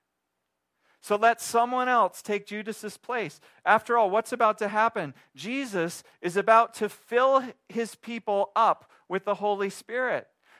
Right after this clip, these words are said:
But the people aren't all there. One is missing. Judas's lot, Judas's share is empty. "Let's replace it," Peter says, "so God's people, God's house, so to speak,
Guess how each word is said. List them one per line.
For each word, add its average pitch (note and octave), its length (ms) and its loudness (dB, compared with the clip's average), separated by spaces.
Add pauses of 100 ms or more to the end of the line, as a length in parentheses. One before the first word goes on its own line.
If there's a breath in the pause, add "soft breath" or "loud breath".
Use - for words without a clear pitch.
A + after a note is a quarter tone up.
(120)
But G#3 160 0
the G#3+ 80 0
people G#3+ 720 -4
aren't A3+ 340 4
all A3+ 260 4
there. A#3 460 2 (160 loud breath)
One G#3+ 320 4
is A3+ 160 -4
missing. G#3+ 540 -6 (160 soft breath)
Judas's B3 580 -6
lot, A3 400 4
Judas's A#3 560 -8
share A3 460 0
is F3 180 -6
empty. G#3 480 -6 (160 soft breath)
"Let's A3 300 0
replace C4 560 -2
it," - 160 -8
Peter F3+ 240 -4
says, D#3+ 360 -4 (180 loud breath)
"so G3+ 200 0
God's G#3 400 4
people, F#3 380 -8
God's G#3 340 2
house, B3+ 460 -2
so G#3 260 -2
to B3 80 -10
speak, F#3 400 -10